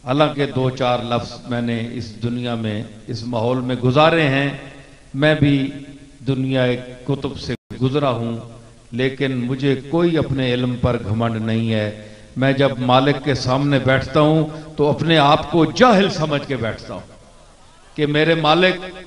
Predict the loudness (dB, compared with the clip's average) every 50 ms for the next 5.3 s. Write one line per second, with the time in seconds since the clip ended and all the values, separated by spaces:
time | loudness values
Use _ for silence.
0 | -20 -20 -20 -20 -10 -2 4 6 6 6 6 4 2 -6 -8 _ 0 0 0 2
1 | 0 0 0 -2 -4 -2 -2 0 0 0 0 0 0 0 0 2 2 2 4 4
2 | 4 4 4 2 2 4 2 2 2 2 2 2 2 2 2 2 0 0 -2 -6
3 | -12 -16 -18 -20 -20 -20 -20 -20 -20 -20 -20 -20 -20 -14 -6 0 0 2 2 2
4 | 0 0 0 -2 0 0 0 0 2 2 2 2 2 2 0 0 0 2 4 4
5 | 4 4 0 -4 -10 -14